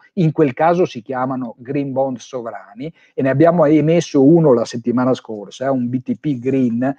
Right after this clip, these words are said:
è stato emesso la settimana scorsa per la prima volta dal governo italiano,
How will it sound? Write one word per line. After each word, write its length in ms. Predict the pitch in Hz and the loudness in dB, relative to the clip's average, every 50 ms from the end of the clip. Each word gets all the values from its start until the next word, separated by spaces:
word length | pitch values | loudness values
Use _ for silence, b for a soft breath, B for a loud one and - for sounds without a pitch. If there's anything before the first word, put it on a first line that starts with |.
| b b b | b b b
è 80 | - 120 | -16 -12
stato 260 | - - 120 110 131 | -8 -8 -6 -4 -4
emesso 380 | 120 120 139 151 147 - - | -2 0 0 0 0 0 0
la 120 | 131 123 113 | -2 -2 -2
settimana 500 | - - 123 - 127 127 135 135 143 147 | -6 -10 -8 -4 -2 -2 0 0 0 0
scorsa 400 | - - - 131 120 - - 123 | 0 0 -2 -2 -2 -4 -8 -10
per 160 | - 135 113 | -8 -6 -6
la 80 | 110 110 | -6 -4
prima 340 | - 160 160 170 175 170 | 0 2 2 4 4 4
volta 460 | 143 135 127 123 123 110 - 123 120 b b b b b | 4 4 4 2 2 0 -6 -12 -14 b b b b b
dal 300 | _ 143 143 143 143 135 | _ -2 0 2 2 2
governo 460 | 131 131 123 123 123 123 117 120 113 | 0 0 0 0 -2 -2 -2 -4 -4
italiano, 800 | 104 - 113 110 107 104 98 95 - - 110 127 160 175 - | -4 -6 -6 -6 -6 -10 -14 -18 -20 -14 -8 -6 -6 -6 -8